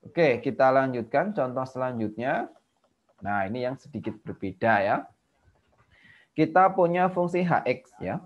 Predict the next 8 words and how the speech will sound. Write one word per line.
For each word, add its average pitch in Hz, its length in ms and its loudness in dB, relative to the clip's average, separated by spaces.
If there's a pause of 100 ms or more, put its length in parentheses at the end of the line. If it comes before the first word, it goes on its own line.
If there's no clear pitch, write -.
(400)
Fungsi 160 320 2
H 170 240 2
X 180 240 -2
itu 190 320 2
akan 190 480 -2
bernilai 135 480 2
min 220 240 -2
satu - 640 -2